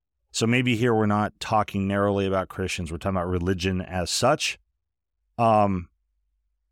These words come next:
that idea reflects what I think is a really commonly held intuitive idea that,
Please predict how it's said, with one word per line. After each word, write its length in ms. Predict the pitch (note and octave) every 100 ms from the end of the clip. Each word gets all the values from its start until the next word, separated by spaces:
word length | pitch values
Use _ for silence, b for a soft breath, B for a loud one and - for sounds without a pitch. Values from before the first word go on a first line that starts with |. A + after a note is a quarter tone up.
| _ _ _ _ _
that 560 | - C3 A#2 A2+ C3 C#3+
idea 480 | C#3+ A2+ B2+ C3 C3
reflects 600 | A2+ - A#2 A#2+ - -
what 100 | G#2+
I 60 |
think 200 | G#2 A2+
is 60 | G2
a 80 | F#2+
really 300 | G2 G#2+ G2+
commonly 680 | - - G#2+ G#2+ G#2+ G#2 F2
held 500 | - F#2+ G2+ G#2 F#2+
intuitive 640 | - F#2 - A2+ A2 G#2 F#2+
idea 460 | F#2 E2 F#2 G#2
that, 240 | G2 F#2+